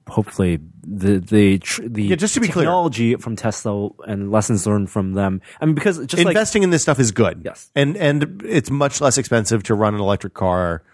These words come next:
Speaker 2: um, theoretically than it is a, a gas car, assuming electricity prices stay the same. Um, and there's other benefits as well in terms of moving pollution out of the cities and stuff like that.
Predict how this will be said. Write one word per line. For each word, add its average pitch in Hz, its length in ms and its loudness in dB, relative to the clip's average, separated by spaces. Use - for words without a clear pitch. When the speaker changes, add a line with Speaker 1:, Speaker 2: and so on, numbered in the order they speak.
Speaker 2:
um, 92 280 0
theoretically 92 600 0
than 87 140 -4
it 87 140 -4
is 82 320 -4
a, 87 300 -2
a 90 120 -4
gas 85 300 -2
car, 78 140 -2
assuming 80 320 -6
electricity 87 480 -2
prices 82 340 -2
stay 92 160 -2
the 90 100 -4
same. 90 380 -4
Um, 87 440 0
and 101 180 0
there's 98 220 0
other 98 180 2
benefits 85 380 -4
as 87 80 -8
well 82 320 0
in 80 160 -6
terms 80 240 -4
of 78 100 -6
moving 80 300 -4
pollution 82 400 -2
out 80 160 0
of 80 80 -8
the 80 80 -4
cities 80 420 -2
and 76 140 -8
stuff - 180 -6
like - 140 -4
that. 87 180 -6